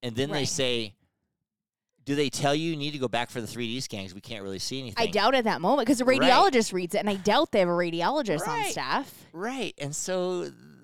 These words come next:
Speaker 1: they could still have breast cancer and they go
Speaker 2: Right.
Speaker 1: out, you know, back on the streets.
Speaker 2: I mean, right.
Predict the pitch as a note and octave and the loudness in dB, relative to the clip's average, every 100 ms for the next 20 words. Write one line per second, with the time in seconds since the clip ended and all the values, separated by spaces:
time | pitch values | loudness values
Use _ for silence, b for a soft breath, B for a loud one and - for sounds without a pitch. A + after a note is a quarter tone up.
0 | C#3 D#3 F#3 F3+ - G3+ F3 G3 G#3 - | -18 -8 -6 -6 -4 -2 0 0 -2 -4
1 | E3+ D#3+ E3 E3+ F3+ F3 F3+ F3 - E3+ | -6 -4 -4 -2 2 4 2 2 -2 -4
2 | D#3+ F3 F3+ F#3 E3+ C4+ D4+ - - - | -2 -2 -2 -4 -6 -6 -6 -6 -8 -12
3 | _ - G3+ E3+ C#3+ - - | _ -8 -6 -4 -6 -8 -14